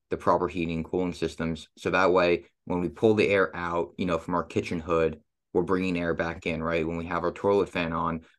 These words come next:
we're not creating a negative pressure environment. We're actually bringing fresh air back into the space that is filtered, conditioned, these different things, right?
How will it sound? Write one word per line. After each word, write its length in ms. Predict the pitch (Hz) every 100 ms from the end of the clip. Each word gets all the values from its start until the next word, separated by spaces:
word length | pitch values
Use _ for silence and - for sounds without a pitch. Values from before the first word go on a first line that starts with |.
| _ -
we're 80 |
not 160 | 92 90
creating 280 | - 90 87
a 40 |
negative 360 | 82 85 82 78
pressure 340 | 85 82 85
environment. 680 | 80 82 110 95 82 82 80 _ -
We're 120 | 87
actually 220 | 90 - 87
bringing 260 | 87 87
fresh 320 | 80 101 95
air 120 | 90 82
back 220 | 85 -
into 120 | 85
the 80 | 82
space 480 | - 101 98 87 - _ _ -
that 220 | 92 87
is 320 | 85 85 - _ _ -
filtered, 580 | 104 101 101 95 90 - _ -
conditioned, 640 | 92 87 90 - 90 82 -
these 240 | 87 85
different 340 | 87 - 82 -
things, 320 | 98 82 78
right? 300 | 87 87